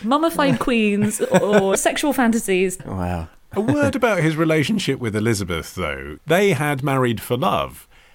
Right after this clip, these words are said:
Speaker 3: at a time when Pepys would have been expected as a member of his class to have a match that came with a dowry.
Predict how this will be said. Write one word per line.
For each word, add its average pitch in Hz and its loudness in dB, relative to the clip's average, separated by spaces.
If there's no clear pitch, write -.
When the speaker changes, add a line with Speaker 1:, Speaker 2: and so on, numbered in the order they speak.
Speaker 3:
at 147 0
a 139 0
time 101 0
when 101 0
Pepys 147 -2
would 135 2
have 135 0
been 98 0
expected 92 -6
as 90 -6
a 98 -4
member 92 -2
of 90 -6
his 107 -2
class 85 -2
to 95 -8
have 87 -4
a 87 -6
match 95 -6
that 92 -8
came 87 -6
with 80 -8
a 85 -8
dowry. 82 -2